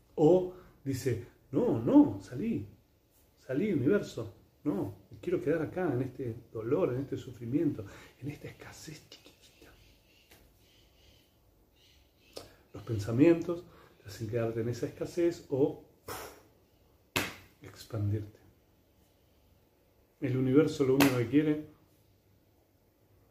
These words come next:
vive en vos, ya sabe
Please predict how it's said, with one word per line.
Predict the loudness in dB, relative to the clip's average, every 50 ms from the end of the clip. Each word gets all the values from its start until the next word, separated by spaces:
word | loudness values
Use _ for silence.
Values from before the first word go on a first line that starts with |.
| _ _ _ -20 -20 -16 -10
vive | -4 -2 -2 0 0
en | 2 2
vos, | 4 4 2 2 -2 -10 -16 -20 -20 _ _ _ _ _ _ _ _ _ _ _ _ _ _ _ _ _ _ _ _ _ _ _ _ _ _ _ _ _ _ _
ya | -10 -6 -6 -6
sabe | -6 -6 -4 0 2 4 4 6 4 2 0